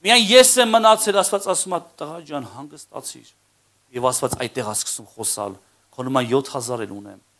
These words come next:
ովքեր իրանց ծունկը չծռեցին Բաղամի առաջ։ Այս ժամանակ Աստված սկսում խոսել, երբ որ դու արդեն ամբողջ սրտով ես ուզում պոկես։ Եվ Հակոբը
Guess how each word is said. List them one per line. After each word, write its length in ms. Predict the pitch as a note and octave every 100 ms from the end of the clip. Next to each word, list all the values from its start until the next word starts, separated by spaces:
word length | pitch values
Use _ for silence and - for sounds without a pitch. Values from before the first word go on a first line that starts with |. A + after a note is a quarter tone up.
| _ A#2+
ովքեր 220 | A#2 C3
իրանց 160 | B2
ծունկը 260 | - D#3 A#2
չծռեցին 540 | - - A2+ A2+ - G2+
Բաղամի 380 | G2+ G#2 G#2 G#2+
առաջ։ 280 | G#2+ A2 G2 _ _ _ -
Այս 140 | E3
ժամանակ 520 | C3+ F3 F3+ F3+ D3 C#3+
Աստված 300 | C3+ D3+ C3
սկսում 320 | - - C#3
խոսել, 540 | - B2+ - C#3 A2+ G2+ - _
երբ 200 | F3 D#3+
որ 60 | E3+
դու 120 | D#3+ D#3+ C#3+ - _ _ _ _
արդեն 420 | D3 D3 F3+ F3
ամբողջ 460 | C#3+ E3+ C#3 G#3+ G3
սրտով 600 | - - E3 D#3+ G#3 G3+
ես 140 | F3+ - - _
ուզում 400 | F#3+ F3 G3 G3 C#3
պոկես։ 520 | - C#3+ C3+ C#3+ A#2+ - - _ _ _ F#3
Եվ 120 | D#3
Հակոբը 320 | F#3 A#3+ G#3